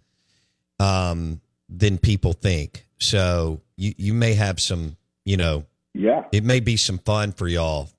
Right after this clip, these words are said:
Speaker 1: for a while
Speaker 2: And
Speaker 1: in
Speaker 2: what did,
Speaker 1: Waco.
Speaker 2: what did Texas do last week versus Wyoming? They went out and they looked terrible for three quarters. And it's just like, this is what, why does Texas do this? Why can they not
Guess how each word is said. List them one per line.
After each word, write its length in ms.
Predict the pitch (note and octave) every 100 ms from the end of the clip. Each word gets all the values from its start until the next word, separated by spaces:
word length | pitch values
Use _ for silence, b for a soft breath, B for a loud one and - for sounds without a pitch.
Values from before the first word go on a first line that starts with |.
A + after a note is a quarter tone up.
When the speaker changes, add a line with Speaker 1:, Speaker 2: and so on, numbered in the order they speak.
| _
Speaker 1:
for 140 | G2+ F2
a 60 |
while 480 | E2 F#2+ F2+ D#2 D#2+ C3
Speaker 2:
And 100 | C3
Speaker 1:
in 80 |
Speaker 2:
what 80 | D3+
did, 40 | A#2+
Speaker 1:
Waco. 260 | - E2
Speaker 2:
what 140 | D#2+ -
did 60 | E3+
Texas 260 | E3 D#3+ -
do 120 | D3+
last 240 | C3+ B2+ B2+
week 220 | B2 A2
versus 260 | B2 A#2+ G#2+
Wyoming? 520 | A2+ G#2+ G#2 E2+ C#2 -
They 100 | G2+
went 300 | G#2+ A2 C#3+
out 320 | A#2+ A#2+ - _ _ _ _ _ _
and 160 | F#2 G#2
they 100 | G#2
looked 380 | G#2 A2 A2 _ _ _ _ _ _
terrible 500 | B2 A#2+ F2+ D#2 C#2+ _ -
for 80 | F#2
three 200 | G2+ G2
quarters. 340 | F#2+ D2+ A#1+ - _ _ _ _ _ _ _ _ _ -
And 160 | G#2+ G#2+
it's 120 | -
just 240 | B2 G#2+ -
like, 320 | F#2+ F2+ - _ _ _ -
this 100 | E2+
is 160 | G2+ G#2
what, 360 | G#2+ A2+ - F2+
why 320 | E2+ F2 G#2+
does 140 | C#3 C#3
Texas 340 | A2+ A2 - G#2+ -
do 140 | A2
this? 120 | F2 -
Why 340 | F2 F#2+ A2+ D#3
can 300 | - D#3 D3+
they 140 | D3+
not 500 | C#3+ A#2 G2 E2 -